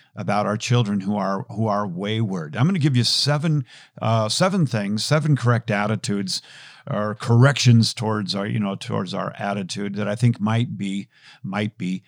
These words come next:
helpful. And by the way, the problem that we're talking about here of children going wayward,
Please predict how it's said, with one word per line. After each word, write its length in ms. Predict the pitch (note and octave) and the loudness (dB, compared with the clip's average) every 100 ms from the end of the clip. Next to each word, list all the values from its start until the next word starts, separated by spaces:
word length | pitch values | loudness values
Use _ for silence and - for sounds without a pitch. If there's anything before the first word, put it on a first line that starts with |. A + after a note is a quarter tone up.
| _ | _
helpful. 640 | - D#3+ E3 - E2+ - _ _ _ - - | 2 4 4 -2 -8 -8 _ _ _ -10 2
And 140 | C#3 | 4
by 140 | G3+ | 4
the 80 | B3 | 4
way, 180 | F#3 F#3+ | 6 6
the 80 | G2+ | 4
problem 460 | B2 D3+ F#3 G3 | 6 6 6 4
that 60 | D#3 | 4
we're 140 | D3 | 4
talking 380 | C3 D3+ D3+ D#3+ | 4 4 4 4
about 280 | D#3 D#3 C#3+ | 4 6 8
here 240 | C3 C#3 | 8 8
of 120 | B2+ - | 6 4
children 400 | C3+ C3+ C#3+ C3 | 4 6 6 8
going 440 | B2+ C3 A#2+ F#2 | 8 8 6 4
wayward, 540 | G2+ B2+ C3 C#3+ D3+ | 6 6 8 6 4